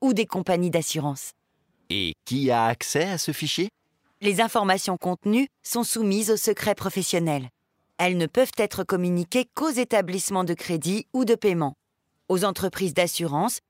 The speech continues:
Speaker 1: et aux organismes publics dans le cas de l'octroi d'une aide publique ou de la passation de marchés publics.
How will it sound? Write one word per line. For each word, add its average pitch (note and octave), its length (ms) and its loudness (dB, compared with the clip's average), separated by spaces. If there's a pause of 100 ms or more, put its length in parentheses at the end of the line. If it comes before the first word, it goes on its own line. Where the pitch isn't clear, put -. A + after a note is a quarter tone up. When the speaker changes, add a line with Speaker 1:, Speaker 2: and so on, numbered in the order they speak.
(100)
Speaker 1:
et A#3+ 100 6
aux A3+ 220 4
organismes G3 640 0
publics F3 520 -2 (120)
dans A#3+ 180 2
le A3 140 2
cas A3+ 240 0
de G3+ 100 2
l'octroi G3+ 580 0
d'une F#3 260 -2
aide B3 140 0
publique E3+ 560 -6 (420)
ou D4 140 4
de A#3+ 80 2
la A3+ 140 2
passation G3 600 0
de A#3 100 2
marchés G#3+ 400 0
publics. D3 520 -8